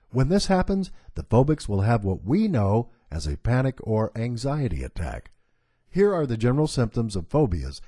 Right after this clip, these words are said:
including the following. Feelings of panic, dread, horror, or terror.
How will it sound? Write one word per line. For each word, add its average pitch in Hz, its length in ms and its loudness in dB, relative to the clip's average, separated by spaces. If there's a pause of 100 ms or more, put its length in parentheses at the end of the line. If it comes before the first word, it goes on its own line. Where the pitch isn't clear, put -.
(160)
including 127 480 0
the 123 100 -4
following. 80 560 -4 (640)
Feelings 170 340 4
of 170 120 -2
panic, 98 360 2 (100)
dread, 101 400 0
horror, 95 640 -2
or 117 220 2
terror. 123 520 0